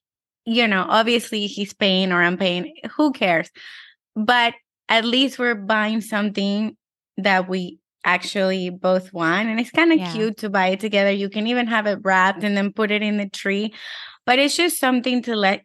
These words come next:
Speaker 1: like, take the stress of, "Oh my God." 'Cause at the end of the day, you know, he can buy whatever he wants. <laughs>
Speaker 2: Yeah.
Speaker 1: But, and
Speaker 2: Th-,
Speaker 1: I
Speaker 2: that's the
Speaker 1: also
Speaker 2: hardest one is
Speaker 1: buy stuff
Speaker 2: yourself.
Speaker 1: for me all the time. So, you know, like, my birthday's coming up and he's like, "You haven't told me <laughs> what you want for your birthday." So I literally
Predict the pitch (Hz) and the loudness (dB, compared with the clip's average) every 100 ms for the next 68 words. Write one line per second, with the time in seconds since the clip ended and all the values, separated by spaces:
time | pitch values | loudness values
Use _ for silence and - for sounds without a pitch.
0 | _ 208 190 185 202 196 196 185 - 185 | _ -4 -4 -2 -6 -6 -6 -6 0 0
1 | 185 185 175 - - - - _ - 208 | 2 0 0 -6 -20 -20 -20 _ -4 -2
2 | 196 190 190 185 - 285 285 - - - | -2 -2 -2 -4 -2 -2 -2 -8 -8 0
3 | 294 302 302 339 359 277 233 214 214 220 | 4 4 6 4 2 2 2 2 0 -2
4 | - _ - 233 233 214 202 196 - - | -8 _ -8 -2 0 2 2 -2 -10 -2
5 | 320 320 415 330 269 233 - 208 208 196 | 0 2 2 4 4 2 -2 0 2 2
6 | 190 190 - 180 - 247 302 - _ - | -2 -6 -10 -14 -14 -16 -16 -18 _ -6
7 | 180 160 165 214 - _ - _ 269 294 | -4 -2 -2 -4 -6 _ -20 _ 2 4
8 | 349 403 269 311 - 247 208 190 190 - | 4 2 2 0 0 2 4 4 2 -2
9 | 185 170 160 277 285 277 - 269 - 277 | -2 -2 0 2 2 0 0 0 0 0
10 | 277 254 247 262 262 311 294 247 240 233 | 0 0 -2 -2 -2 0 0 0 -4 -4
11 | - - - - _ _ _ - 240 226 | -6 -20 -20 -20 _ _ _ -2 0 2
12 | 214 208 208 208 208 214 214 220 208 - | 4 4 2 0 2 2 0 -2 -6 -4
13 | 202 196 190 180 180 180 185 196 208 196 | -2 0 2 0 0 -2 -4 -4 -2 -4
14 | 196 208 233 285 311 285 240 247 269 254 | -4 -6 -2 0 2 2 0 -2 -2 0
15 | 247 254 220 196 208 - 131 202 - 202 | 0 0 0 -2 -6 -8 -10 -6 -6 -6
16 | 202 208 240 240 247 240 247 254 269 269 | -8 -2 2 2 4 4 4 2 2 -2